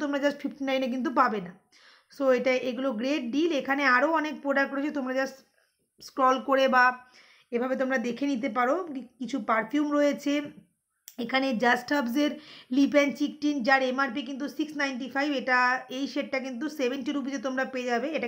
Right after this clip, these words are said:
কিন্তু স-, সফট নিউড যে শেডটা, এটা আমার already ট্রাই করা হয়ে গেছে বলে ট্রায়াল শো হচ্ছে, এটা আমি আর ট্রাই করতে পারবো না। So তোমরা কিন্তু ট্রাই করতেই পারো। দেখো এখানে খুব দুর্দান্ত ডিল।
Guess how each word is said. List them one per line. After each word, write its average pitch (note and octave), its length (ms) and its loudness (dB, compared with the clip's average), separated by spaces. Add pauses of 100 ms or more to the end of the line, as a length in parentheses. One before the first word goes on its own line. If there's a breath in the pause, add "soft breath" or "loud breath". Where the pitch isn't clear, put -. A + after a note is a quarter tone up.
কিন্তু A#3 180 -6 (140)
স-, - 220 -10 (880 soft breath)
সফট B3+ 400 2 (640)
নিউড C#4 320 0
যে C#4+ 160 0
শেডটা, C#4 320 -4
এটা C#4 200 2
আমার C4+ 200 0
already C4 280 -2 (100)
ট্রাই B3 160 2 (100)
করা C4 220 0
হয়ে C4 200 0
গেছে C4 220 -4
বলে C4 120 -2 (100)
ট্রায়াল B3 240 2 (100)
শো B3+ 80 -4 (100)
হচ্ছে, B3 200 -6
এটা A#3+ 160 0
আমি A#3 160 -2
আর A#3+ 120 -6
ট্রাই B3 200 -2
করতে C4 260 -6
পারবো C4+ 300 0
না। A#3+ 60 0 (720 loud breath)
So D#4 60 -8 (100)
তোমরা D4+ 240 4
কিন্তু D#4 200 -2
ট্রাই D4+ 240 4
করতেই D4 380 0
পারো। C#4 200 4 (600)
দেখো A3+ 240 0
এখানে C4 260 -4
খুব B3+ 160 -6
দুর্দান্ত C4 400 0 (160)
ডিল। D#4+ 160 -2